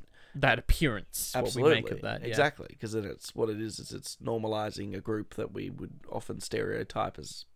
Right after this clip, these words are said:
Speaker 2: being far from the L G B T Q community, and
Speaker 1: Mm.
Speaker 2: that's, that's more effective in normalizing it. But I think every one of these films is always an incremental, at least an incremental
Speaker 1: Oh my goodness. <laughs> Your wall's falling down.
Speaker 2: Um, is at least an incremental,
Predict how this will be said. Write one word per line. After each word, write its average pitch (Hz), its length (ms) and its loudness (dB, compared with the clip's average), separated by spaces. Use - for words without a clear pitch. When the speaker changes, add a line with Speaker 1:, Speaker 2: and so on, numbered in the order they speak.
Speaker 2:
being 98 220 -4
far 117 260 2
from - 200 -8
the 101 100 -4
L 104 120 -4
G 104 140 -8
B - 160 -8
T - 160 -8
Q - 220 -10
community, - 440 -10
and 117 280 -4
Speaker 1:
Mm. - 20 -6
Speaker 2:
that's, - 320 4
that's 127 360 4
more 123 180 0
effective 110 460 -2
in 98 100 -8
normalizing 104 680 -6
it. - 120 -10
But 120 220 2
I - 80 10
think 220 220 10
every 120 460 2
one 110 260 -4
of 104 80 -6
these 104 220 -6
films 104 440 -6
is 107 140 -6
always 113 280 0
an 113 60 -6
incremental, 117 920 -2
at 120 100 0
least 127 380 0
an 117 100 -8
incremental - 360 -4
Speaker 1:
Oh 165 60 4
my - 160 4
goodness. 143 360 6
<laughs> - 380 -8
Your 190 120 10
wall's 180 260 12
falling 127 320 6
down. 117 260 4
Speaker 2:
Um, 110 280 2
is 131 160 6
at 135 100 6
least 139 300 6
an 120 160 -4
incremental, 113 1120 -2